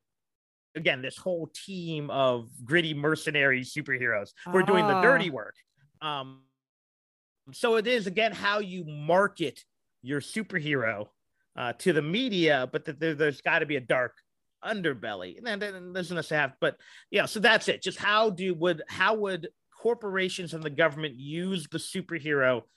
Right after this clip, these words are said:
Speaker 1: as a marketing tool, as a propaganda tool, um, as a way to, to sell product?
Speaker 2: I'm surprised
Speaker 1: Um,
Speaker 2: that hasn't
Speaker 1: so
Speaker 2: happened
Speaker 1: that,
Speaker 2: yet.
Speaker 1: that was, yeah.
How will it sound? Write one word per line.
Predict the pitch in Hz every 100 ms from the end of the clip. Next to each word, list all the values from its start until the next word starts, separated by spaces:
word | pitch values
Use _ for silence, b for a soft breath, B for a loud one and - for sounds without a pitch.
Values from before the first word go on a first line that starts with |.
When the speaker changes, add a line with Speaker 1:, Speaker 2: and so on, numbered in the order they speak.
| _
Speaker 1:
as | - 131
a |
marketing | 143 131 117 123 107
tool, | 95 - 160 131
as | 123 117
a |
propaganda | - 127 117 110 135 160 160 135
tool, | 127 147 131 120 107 - B B B
um, | 117 110 101 87 80 78 _ _ _ -
as | 135 123
a |
way | 131 131 131
to, | - 120 123
to | - 127
sell | - - 113
product? | 98 - 156 160 - _ - _ _ _ _
Speaker 2:
I'm | 247
surprised | 285 311 330
Speaker 1:
Um, | 302
Speaker 2:
that |
hasn't | 277 262
Speaker 1:
so | 233
Speaker 2:
happened | 233 220 196
Speaker 1:
that, | -
Speaker 2:
yet. | 196
Speaker 1:
that | 156 143
was, | 120 131 107
yeah. | 117